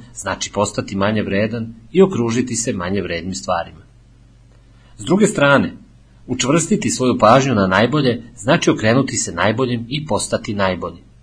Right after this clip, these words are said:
Kreativna moć unutar nas oblikuje nas prema slici onoga čemu pridajemo pažnju. Mi smo misleća supstanca,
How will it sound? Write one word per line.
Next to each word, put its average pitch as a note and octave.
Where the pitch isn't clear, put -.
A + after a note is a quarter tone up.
Kreativna A#2
moć C#3
unutar F#2+
nas B2+
oblikuje C3+
nas B2+
prema G#2
slici C3+
onoga A2+
čemu C#3+
pridajemo F#2
pažnju. F#2+
Mi A2+
smo A#2+
misleća G#2
supstanca, D3